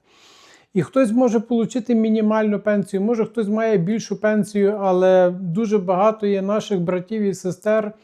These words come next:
віруючих, які, е, живуть самотньо, і за них практично ніхто не дбає, розумієте?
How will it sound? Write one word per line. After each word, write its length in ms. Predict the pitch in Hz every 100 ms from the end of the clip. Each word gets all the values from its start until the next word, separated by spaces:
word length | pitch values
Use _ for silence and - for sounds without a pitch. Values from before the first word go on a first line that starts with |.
| _ _ -
віруючих, 840 | 147 196 240 226 214 214 214 202 240
які, 600 | 202 170 - 226 233 214
е, 480 | 196 214 190 185 165
живуть 440 | 131 196 220 214
самотньо, 720 | - 196 196 208 202 220 247 - _ _ _ _ 196
і 340 | 196 196 190
за 180 | 170 170
них 340 | 202 240 - -
практично 540 | 202 196 233 220 214
ніхто 380 | 196 185 - 214
не 140 | 196
дбає, 480 | 175 175 233 180 151
розумієте? 760 | 151 143 160 175 190 147 -